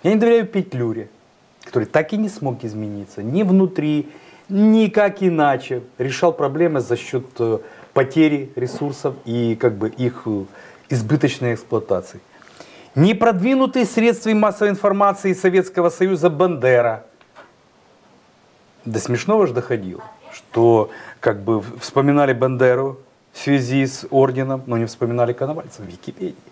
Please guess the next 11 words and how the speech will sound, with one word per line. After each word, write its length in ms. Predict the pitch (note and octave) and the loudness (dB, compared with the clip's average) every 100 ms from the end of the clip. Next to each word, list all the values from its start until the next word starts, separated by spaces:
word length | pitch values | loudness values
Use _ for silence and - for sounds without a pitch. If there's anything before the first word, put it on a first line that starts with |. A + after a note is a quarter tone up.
| _ _ _ _ | _ _ _ _
Доходило 480 | - - G2+ C#3 F3 | -12 -10 -6 -4 -4
до 160 | B2 A#2+ | -4 -6
смешного. 580 | - C#3+ - D#3 B2+ - - _ _ _ _ - - - - | -8 -12 -10 -10 -10 -10 -20 _ _ _ _ -20 -20 -10 -4
Вот 180 | A#2 - | -4 -4
я 300 | G#2+ G2 E3 | -4 2 4
доверяю 420 | G3 G3 G3 F3 | 4 4 4 2
людям, 260 | G#3+ G3 E3 | 2 0 -2
которые 380 | D3 F3+ F#3 | -2 2 2
продемонстрировали 1080 | E3+ D#3+ C3 D3 D3 C3+ - F3 E3+ D#3+ D#3+ | 2 0 -2 -2 -2 -4 -2 2 4 4 2
преображение 960 | D3+ D3 C#3+ C#3 C#3 B2+ C3+ D3+ C#3+ C#3+ | 0 2 4 4 2 2 0 0 0 0
внутреннее, 1000 | A2+ C3+ C#3+ C#3+ C3 B2 B2+ A#2 A2+ | 0 -2 -2 -2 -2 -2 -4 -2 -2